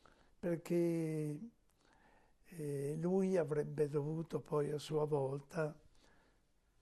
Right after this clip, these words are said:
parlare anche col Papa. E allora <laughs> dice, eh, mi dico, "Quando vai in Vaticano?" Perché dice, "Il Vaticano,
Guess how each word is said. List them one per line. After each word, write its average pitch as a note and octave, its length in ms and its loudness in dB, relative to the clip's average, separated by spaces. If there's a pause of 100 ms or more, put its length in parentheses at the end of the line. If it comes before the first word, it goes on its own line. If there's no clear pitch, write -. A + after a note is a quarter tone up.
(120)
parlare D#3 680 0
anche C#3 840 -8 (120)
col D3 200 -8
Papa. D3+ 640 -6 (760)
E G#3+ 720 4
allora A#3 460 4
<laughs> - 1160 -8
dice, F#3+ 880 -2 (1120)
eh, - 0 -
mi G#3+ 540 -8
dico, E3+ 400 -2
"Quando F3 360 -2
vai F3 200 -2
in F3 80 -4
Vaticano?" F3 580 -4
Perché G#3 240 -4
dice, A3+ 240 -6
"Il B3 80 -4
Vaticano, A3+ 920 -4